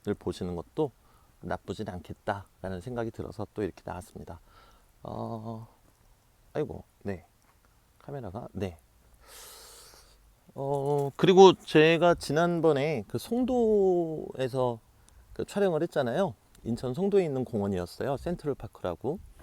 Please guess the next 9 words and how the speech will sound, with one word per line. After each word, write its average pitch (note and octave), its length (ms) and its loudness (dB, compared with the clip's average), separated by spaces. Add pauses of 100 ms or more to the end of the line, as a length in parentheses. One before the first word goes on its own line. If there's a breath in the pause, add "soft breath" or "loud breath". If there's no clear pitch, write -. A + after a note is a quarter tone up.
(560 loud breath)
근데 A#2+ 100 0
저는 B2 240 0
송도에 G3 260 2
살고 D3+ 220 -2
있지 - 180 -6
않습니다. F#2 480 -8 (400)
네. F2 200 -8 (800 loud breath)
그 B2+ 120 0
공원은 A2 460 -2